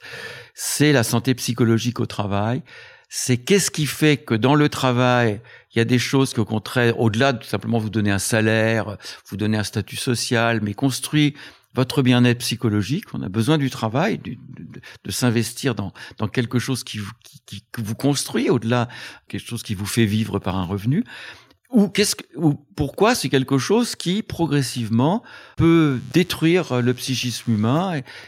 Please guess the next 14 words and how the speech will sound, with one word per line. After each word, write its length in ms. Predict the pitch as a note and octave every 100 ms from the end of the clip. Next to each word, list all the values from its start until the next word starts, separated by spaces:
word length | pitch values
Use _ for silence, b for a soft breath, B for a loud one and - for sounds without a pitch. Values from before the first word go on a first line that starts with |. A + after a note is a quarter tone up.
| _
et, 120 | A2+
et 100 | A#2
faire 300 | A2+ - B2
rentrer 280 | A2 A2 -
les 100 | A2
gens 200 | F#2+ C3+
dans 140 | B2 G#2+
des 140 | G2+
grandes 220 | G2+ G#2+
souffrances. 520 | - G#2 - D#3 F#3
Et 40 | C3
déjà 240 | C#3+ F3
à 20 | F#3
l'époque, 580 | D3 - F3 A3 -